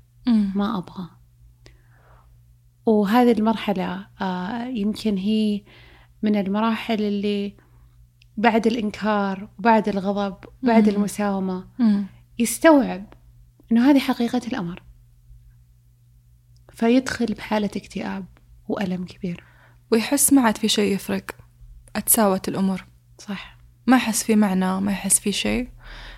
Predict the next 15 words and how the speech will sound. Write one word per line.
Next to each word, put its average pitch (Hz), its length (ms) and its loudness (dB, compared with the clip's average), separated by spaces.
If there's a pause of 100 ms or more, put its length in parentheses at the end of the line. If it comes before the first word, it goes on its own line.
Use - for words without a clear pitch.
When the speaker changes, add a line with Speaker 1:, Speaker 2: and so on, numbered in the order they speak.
(140)
Speaker 1:
مثلًا 208 400 4
أنا 214 160 6
إذا 190 460 2
في 202 260 4
مثلًا 196 1000 0 (920)
شيء 240 280 4
كنت 208 220 -2
أبغاه 208 320 4
ما 214 160 4
صار، 190 400 -4 (340)
صداقة 208 520 2
خسرتها، 196 840 -2 (180)
علاقة 202 380 2
خسرتها، 208 760 -4 (760)
خلاص - 720 -6